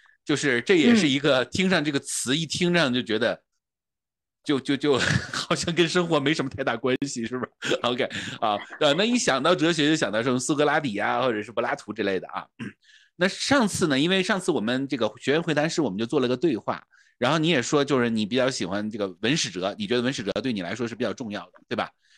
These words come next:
Speaker 1: 那么，
Speaker 2: 嗯。
Speaker 1: 我其实也知道苏格拉底他其实本身是，呃，用这种提问对话的形式来推进这个思考，包括他的学生柏拉图，对吧？他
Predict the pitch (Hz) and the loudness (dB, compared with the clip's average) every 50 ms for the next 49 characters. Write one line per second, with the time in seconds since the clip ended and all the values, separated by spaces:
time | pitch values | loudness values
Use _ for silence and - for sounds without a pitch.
0 | _ _ _ _ - 247 240 214 208 190 170 156 143 - 240 240 226 190 - - | _ _ _ _ 0 2 2 4 4 4 4 4 2 4 4 4 4 2 -2 -6
1 | - _ _ _ _ _ _ _ - _ _ _ _ - 120 120 113 - 156 170 | -12 _ _ _ _ _ _ _ -20 _ _ _ _ -2 -2 -2 0 2 2 4
2 | 190 175 127 101 - 151 147 143 123 123 - 180 175 170 170 165 175 170 156 110 | 6 4 4 2 0 0 0 0 0 0 0 0 2 2 2 0 0 -2 -4 -10
3 | - - - 139 - - 135 143 147 - 110 73 - - 143 147 147 - - 135 | -8 -6 -6 -6 -4 -4 -4 -4 -4 -4 -6 -4 -4 -4 -4 -4 -4 -4 -2 0
4 | 113 101 92 90 - _ _ _ _ _ _ _ - 98 95 92 90 85 - _ | 0 0 0 -2 -6 _ _ _ _ _ _ _ -8 -8 -6 -6 -8 -10 -14 _
5 | _ 131 _ - 175 156 147 147 131 107 101 104 - _ - - 101 107 117 131 | _ -10 _ -2 0 0 0 -4 -6 -6 -6 -10 -4 _ -4 -4 -2 -4 -2 0
6 | 151 175 147 113 104 107 - - 180 147 120 - - 165 131 113 104 107 95 - | 0 0 0 -2 -4 -6 -4 -2 0 0 -2 -2 -2 -2 -2 -2 -4 -6 -8 -8
7 | - 87 82 98 - - - 123 95 - - _ _ - - - 101 107 117 - | -10 -12 -12 -12 -10 -8 -6 -6 -6 -8 -10 _ _ -14 -6 -4 -4 -4 -4 -2
8 | - 165 160 156 151 143 170 147 113 104 101 120 92 90 87 - - - 135 127 | -2 0 0 0 -2 -2 -4 -4 -4 -4 -4 -6 -8 -8 -8 -8 -8 -6 -6 -6
9 | - - - - - - - - - - - _ - 160 196 202 214 170 143 156 | -6 -6 -6 -6 -8 -8 -8 -14 -20 -20 -16 _ 2 2 4 4 4 2 2 2
10 | 160 165 156 - 113 113 113 143 139 131 123 - 135 143 139 - - - 95 107 | 0 0 0 0 -2 -2 0 -2 -4 -4 -2 -2 -2 -2 -2 -4 -6 -8 -10 -10
11 | 113 - 127 120 - - - | -6 -4 -2 -4 -2 -4 -6